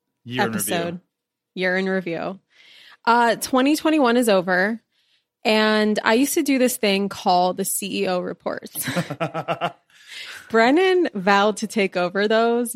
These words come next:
Speaker 2: but never got around to that 'cause, to be quite honest, he's too busy in the numbers to ever sit down and write about the numbers.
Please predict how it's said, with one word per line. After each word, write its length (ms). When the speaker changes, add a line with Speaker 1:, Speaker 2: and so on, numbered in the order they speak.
Speaker 2:
but 180
never 520
got 180
around 320
to 80
that 340
'cause, 360
to 100
be 140
quite 260
honest, 360
he's 340
too 260
busy 580
in 160
the 80
numbers 680
to 140
ever 200
sit 260
down 340
and 220
write 180
about 220
the 80
numbers. 560